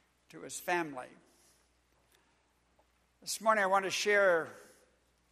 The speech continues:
some of the last words of Moses to the children of Israel before he would leave them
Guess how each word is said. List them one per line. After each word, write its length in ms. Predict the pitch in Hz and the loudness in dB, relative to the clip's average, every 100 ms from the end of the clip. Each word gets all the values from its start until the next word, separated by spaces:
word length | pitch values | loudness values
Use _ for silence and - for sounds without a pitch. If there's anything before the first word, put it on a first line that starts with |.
| _ _ _ _ _ _ _ _ _ _ _ _ _ _ | _ _ _ _ _ _ _ _ _ _ _ _ _ _
some 220 | - 190 196 | -10 -8 -4
of 60 | |
the 40 | 180 | 4
last 400 | 196 196 - 196 | 6 6 2 -4
words 320 | 196 185 165 | -4 -4 -6
of 140 | 165 | -8
Moses 640 | 170 196 185 143 165 165 - | 0 0 -2 -8 -10 -10 -14
to 180 | 165 | -14
the 360 | 156 165 160 156 - _ _ _ _ _ _ _ _ _ _ _ _ _ _ _ _ | -12 -10 -10 -14 -20 _ _ _ _ _ _ _ _ _ _ _ _ _ _ _ _
children 340 | - 208 185 180 | -8 -2 -2 0
of 80 | |
Israel 600 | 185 202 123 156 147 185 175 - _ _ _ _ - _ _ _ _ _ _ _ _ _ _ _ | 2 2 0 -2 0 -2 -6 -20 _ _ _ _ -20 _ _ _ _ _ _ _ _ _ _ _
before 360 | 165 151 185 165 | -18 -6 0 0
he 180 | 170 196 | 0 -4
would 340 | 190 175 156 160 - - _ _ _ _ _ _ _ _ _ _ _ _ _ _ 339 202 | 2 2 2 -8 -16 -20 _ _ _ _ _ _ _ _ _ _ _ _ _ _ _ -10
leave 380 | 196 220 190 | -6 -6 -6
them 240 | 160 160 | -6 -6